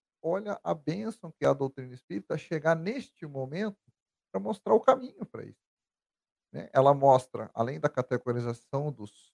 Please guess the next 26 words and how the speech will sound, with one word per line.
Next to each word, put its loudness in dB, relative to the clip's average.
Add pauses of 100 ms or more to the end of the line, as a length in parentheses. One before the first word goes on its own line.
(120)
dos -20 (100)
plan-, -6
do, -8
dos, -18 (180)
dos -10
espíritos, -6 (120)
a -4
categorização -10
dos -2
mundos, -6 (480)
que 6
é 8
muito -2
importante 0
nesse -12
momento, -12 (420)
juntar -2
com -2
a 0
fala 0
do -8
William, -6
né, -12
que -14
a -8
gente -14